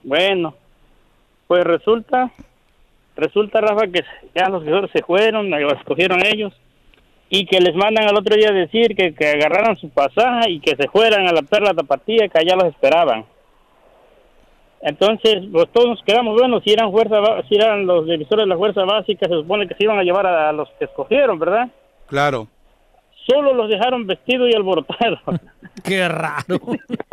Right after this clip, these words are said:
Speaker 2: Qué bárbaros.
Speaker 1: Ahora, Rafa, sí, ahí en Oaxaca está un, está un lugar que se llama Laguna Verde, algo así. Ahí están las fuerzas
Speaker 2: Lagunas.
Speaker 1: básicas del, sí,
Speaker 2: Lagunas,
Speaker 1: la,
Speaker 2: Oaxaca,
Speaker 1: la,
Speaker 2: ¿no?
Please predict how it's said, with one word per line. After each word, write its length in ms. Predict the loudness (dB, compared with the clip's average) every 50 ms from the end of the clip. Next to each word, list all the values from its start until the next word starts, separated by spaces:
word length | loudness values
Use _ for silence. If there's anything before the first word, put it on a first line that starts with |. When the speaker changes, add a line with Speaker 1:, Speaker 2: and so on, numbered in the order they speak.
| -14 -14 -14 -14 -18 -18 -18 -10
Speaker 2:
Qué 180 | -4 -2 -2 0
bárbaros. 720 | 0 -2 -4 -4 -6 -8 -10 -12 -14 -14 -18 -20 -20 -20 -20 _ -14 -14 -12 -10 -12 -12 -14 _ _ _ -6
Speaker 1:
Ahora, 320 | -4 -2 0 0 0 0
Rafa, 400 | 0 0 -2 0 0 -2 -4 -4 -6 -12 -20 -20 _ _ _ _ _ _
sí, 80 | -6 -2 0 0 0 0 -2 -2
ahí 160 | -2 0 0 -2
en 300 | -2 -2 -2 -2 -2 -2
Oaxaca 380 | -2 -2 -2 -2 -2 0 0 -2
está 340 | -2 -2 -2 -2 0 0
un, 280 | 0 -2 -2 -4 -2 -2
está 240 | -2 -2 -2 -2 -4 -2
un 140 | -2 -2
lugar 240 | -2 0 0 -2 -2
que 80 | -4 -8 -10
se 80 | -8 -4
llama 260 | -2 -2 -2 0 0 0
Laguna 560 | 2 2 0 0 -2 -4 -4 -2 -2 -2 -2
Verde, 440 | 0 0 0 2 2 0 0 -2 -2 -2
algo 180 | -2 0 -2
así. 300 | -4 -4 -2 -2 -2 -2
Ahí 100 | -2 -4 -10 _ -12 -12 -8
están 160 | -4 -2 -2
las 80 | -2 -2
fuerzas 100 | -2 0
Speaker 2:
Lagunas. 440 | 0 2 4 4 4 4 6 4 4
Speaker 1:
básicas 360 | 2 0 -4 -6 -4 -4 -4
del, 180 | -4 -4 -6 -8
sí, 40 | _ _ _ _ _ _ -20 -20 -20 _ _
Speaker 2:
Lagunas, 480 | -2 0 2 2 2 2 2 2 0 0 0
Speaker 1:
la, 20 | -2
Speaker 2:
Oaxaca, 360 | -2 0 0 2 2 2 0
Speaker 1:
la, 40 | 0
Speaker 2:
¿no? 180 | 0 -2 -4